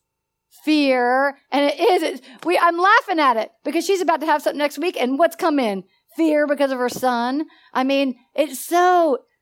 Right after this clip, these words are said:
I mean, and you see it with Carrie every time. When the snares come in near Carrie,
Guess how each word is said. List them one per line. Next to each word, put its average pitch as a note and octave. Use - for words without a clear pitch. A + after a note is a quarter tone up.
I C#4
mean, C4+
and B3+
you C#4+
see C#4
it A3
with G3+
Carrie A3+
every F#3+
time. F3+
When G3+
the G3
snares A#3
come A#3+
in A#3
near A#3
Carrie, B3+